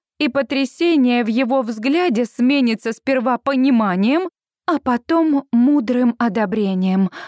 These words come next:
Он скажет: «Мама, я всё осознал, нам пора помириться». И никакого вмешательства не понадобится. Но ничего такого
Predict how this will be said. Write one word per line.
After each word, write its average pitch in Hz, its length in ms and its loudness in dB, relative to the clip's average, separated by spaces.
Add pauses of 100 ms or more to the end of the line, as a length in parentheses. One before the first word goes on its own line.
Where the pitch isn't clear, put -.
(160)
Он 233 140 0
скажет: 214 500 -4 (320)
«Мама, 214 540 0 (320)
я 214 240 -2
всё 254 300 -2
осознал, 180 680 -2 (220)
нам 196 260 0
пора 196 320 -2
помириться». 185 720 -2 (600)
И 339 120 2
никакого 277 500 0
вмешательства 262 720 -2
не 262 160 2
понадобится. 226 920 -2 (840)
Но 233 260 2
ничего 247 920 0
такого 254 720 -4